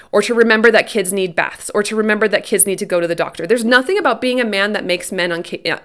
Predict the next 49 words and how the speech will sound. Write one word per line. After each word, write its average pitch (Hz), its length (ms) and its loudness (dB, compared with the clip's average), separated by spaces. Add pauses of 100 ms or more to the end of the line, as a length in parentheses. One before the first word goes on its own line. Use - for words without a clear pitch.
(100)
un-, 196 380 -2 (320)
incapable 226 680 2
of 196 80 -4
doing 269 260 -2
that. 160 280 -6 (680)
So - 160 0
we 269 100 2
like 269 220 0
to 392 120 0
say 254 160 4
that 226 180 4
men 202 200 2
are 196 140 0
just 196 320 -4 (140)
unobservant, 180 840 0 (220)
or 185 140 2
that 175 160 4
women 190 260 0
are 190 100 -2
better 180 280 2
at 175 80 0
multitasking. 185 800 -4
We've 202 120 -2
just 175 160 -8
kind 165 220 -6
of 175 160 -4 (200)
said 165 300 2
that 175 180 0
those 175 180 2
are 175 100 0
true 175 320 -2
things 180 540 -6 (340)
about 170 340 0
men 185 200 -2
and 180 100 -4
women. 175 300 -2
But 226 160 2
in 208 120 -2
reality, 208 600 2 (840)
think 262 220 2
about 175 260 4
it. - 240 -2
We've 233 320 -2
just 302 220 -2
expected 214 600 0
so - 380 2
little 180 600 4
of 208 220 0
men 208 320 2